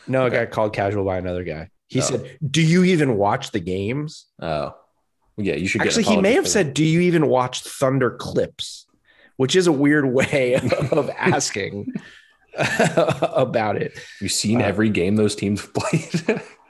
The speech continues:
Speaker 1: Well, I was gonna respond like, uh, "Listen to the podcast. I watch a lot of <laughs> basketball," but
Speaker 2: Yeah.
Speaker 1: you're, and it was on the podcast Twitter account. So I wanted to be like, "You are responding to an N B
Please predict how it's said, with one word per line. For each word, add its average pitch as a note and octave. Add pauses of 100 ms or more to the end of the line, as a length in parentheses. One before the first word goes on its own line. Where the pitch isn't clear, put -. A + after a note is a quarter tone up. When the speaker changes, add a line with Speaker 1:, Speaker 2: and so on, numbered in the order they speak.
(180)
Speaker 1:
Well, F3+
I E3
was D#3
gonna E3+
respond C#3
like, G2+ (960)
uh, G#2
"Listen C#3+
to C3
the -
podcast. G2+
I A#2
watch A#2
a A2+
lot A2
of A#2
<laughs> -
basketball," -
but A2
Speaker 2:
Yeah. D#2 (440)
Speaker 1:
you're, D3
and F#3
it G3+
was E3+
on D3+
the C3+
podcast A#2
Twitter G#2
account. F#2
So G#2+
I G#2 (200)
wanted A#2+
to G#2
be G#2+
like, G2 (380)
"You E3
are D#3
responding B2
to A#2
an A2
N G#2+
B G2+